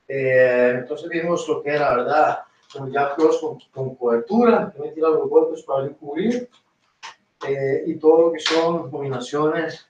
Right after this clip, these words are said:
de esquivo o de pasar. Más adelante uno puede empezar a agregar rodillas, puede empezar a agregar jab cross, podría buscar hacer técnicas de proyección,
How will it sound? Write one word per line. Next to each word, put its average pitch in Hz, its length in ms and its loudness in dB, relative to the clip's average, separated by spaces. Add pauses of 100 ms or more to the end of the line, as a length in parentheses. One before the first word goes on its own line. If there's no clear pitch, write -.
(400)
de 131 100 -8
esquivo 185 720 4
o 143 160 0
de 131 120 -4
pasar. - 680 -2 (400)
Más 143 280 -4
adelante 151 560 0
uno 143 240 -2
puede 147 140 -4
empezar 147 240 -6
a 143 40 0
agregar 131 500 -2 (440)
rodillas, 139 720 2
puede 135 140 0
empezar 143 280 -2
a 143 40 2
agregar 139 600 2 (380)
jab 143 300 2
cross, 151 300 4
podría 147 280 2
buscar 151 280 0
hacer 143 260 -2
técnicas 151 800 0 (460)
de 127 80 -4
proyección, 160 1000 4